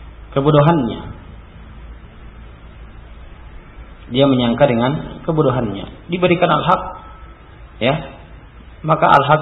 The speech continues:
itu disangka dengan kebodohannya menjadi tidak menjadi al-haq. Apabila dia tunduk kepada selainnya, walau kana muha-, ma'ul haq, sekalipun yang selainnya itu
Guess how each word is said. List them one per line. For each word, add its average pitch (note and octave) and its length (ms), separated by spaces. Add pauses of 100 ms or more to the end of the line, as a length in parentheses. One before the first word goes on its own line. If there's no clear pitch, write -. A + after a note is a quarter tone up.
(120)
itu F#3+ 120 (200)
disangka D#3 400
dengan D#3 240
kebodohannya D3 560
menjadi C#3+ 560 (480)
tidak - 480 (240)
menjadi D3+ 240
al-haq. C3+ 340 (2250)
Apabila G3 560
dia G3 160
tunduk B3 400
kepada G3+ 240
selainnya, D#3 480 (3000)
walau F3+ 320
kana B3+ 320
muha-, - 260 (140)
ma'ul D#3 320
haq, C3 160 (1400)
sekalipun G3 480
yang G3+ 240
selainnya G3+ 480
itu - 60